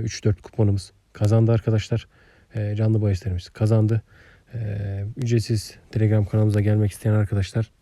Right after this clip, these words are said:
videonun altındaki Telegram linkinden kanalımıza ulaşabilirler. Ve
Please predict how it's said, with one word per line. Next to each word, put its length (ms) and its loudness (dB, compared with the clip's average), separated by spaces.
videonun 280 2
altındaki 540 -2
Telegram 420 0
linkinden 440 2
kanalımıza 400 4
ulaşabilirler. 720 2
Ve 200 2